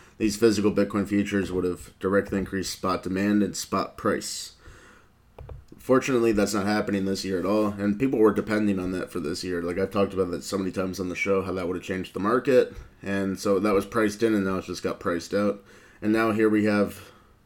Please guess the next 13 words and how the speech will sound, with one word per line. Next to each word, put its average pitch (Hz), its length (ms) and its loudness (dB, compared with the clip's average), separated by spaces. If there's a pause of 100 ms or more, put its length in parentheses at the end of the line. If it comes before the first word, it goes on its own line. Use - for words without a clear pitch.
(160)
this - 480 -4 (460)
third 101 400 4 (180)
fall, 87 460 -6 (1160)
or 95 200 2
act-, 101 180 0
no, 104 180 2
fourth 120 340 6
fall, 85 200 -2
so 95 140 -6
this 92 120 -4
is 90 100 -10
the 85 100 -6
fourth - 460 -4